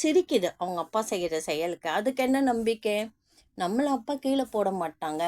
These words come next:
பத்திரமா பிடிச்சிப்பாங்கன்ற நம்பிக்கை அந்த குழந்தைக்கும் இருக்கிறது. இதுதான் நம்பிக்கை. மனம் சோர்ந்து போகாத நிலையில் இருந்தால் கடந்த கால தவறுகளில் இருந்து கற்றுக்கொள்வீர்கள்.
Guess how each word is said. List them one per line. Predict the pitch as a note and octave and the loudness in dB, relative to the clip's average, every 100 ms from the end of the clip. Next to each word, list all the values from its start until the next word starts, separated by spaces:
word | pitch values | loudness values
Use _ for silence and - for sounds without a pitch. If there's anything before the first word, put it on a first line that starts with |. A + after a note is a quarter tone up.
| D#3+ | -2
பத்திரமா | D#3+ - E3 F#3 - | -6 -4 -4 -4 -6
பிடிச்சிப்பாங்கன்ற | E3+ D#3 F3+ - D#3 D3+ D#3 D#3 D3+ | -8 -6 -8 -6 -6 -4 -2 -2 -4
நம்பிக்கை | D3+ C#3+ D3 D3 F4+ | -4 -4 -4 -6 -4
அந்த | F#4 G3 | -2 -2
குழந்தைக்கும் | - G#3+ B3+ E4+ E4+ B3+ - E3+ | -2 -2 0 0 0 -2 -2 -4
இருக்கிறது. | D#3 D3+ C#3 C#3 C#3 C#3+ | -2 -4 -4 -6 -4 -4
இதுதான் | E3+ F3+ F3+ F#3 B3+ | -2 -2 -2 0 0
நம்பிக்கை. | A3+ D3 D3+ D3+ C3+ - A#2+ - _ _ _ _ _ _ _ | 0 -2 -6 -6 -8 -8 -12 -12 _ _ _ _ _ _ _
மனம் | A#3 G#3+ A#3+ D4 C4 - _ _ _ _ | 0 4 6 4 2 -2 _ _ _ _
சோர்ந்து | - B3 B3 C4+ C#4+ C#4+ C4 | 0 6 6 6 6 4 2
போகாத | - G#3+ G3+ G#3 G#3 G#3 G3 G3+ F#3 - _ _ _ _ - | 2 2 2 2 2 2 2 2 0 -2 _ _ _ _ -2
நிலையில் | F#3+ F#3+ G#3 G#3 A3 | 2 4 6 6 6
இருந்தால் | G#3 E3 E3+ E3 D#3+ D#3+ B2 - _ _ _ _ _ _ _ _ _ - | 6 4 2 0 -2 -4 -6 -12 _ _ _ _ _ _ _ _ _ -2
கடந்த | A#3 A#3 C#4 C#4+ C#4 D4+ - | 0 2 2 4 4 0 0
கால | A#3+ A3 A3+ B3 B3+ C4 _ | 2 4 4 6 4 2 _
தவறுகளில் | G3+ E3+ G#3 A3+ A3+ G#3+ A3 | -2 0 2 4 4 6 4
இருந்து | G3 F3+ F3+ F3+ G#3+ E3+ D#3 G3 - _ _ _ - | 4 2 0 0 0 2 2 -2 -10 _ _ _ -6
கற்றுக்கொள்வீர்கள். | F#3 - F#3 - E3+ D3+ C#3+ C3 - - | -6 -4 -6 -2 -4 -2 -4 -6 -8 -12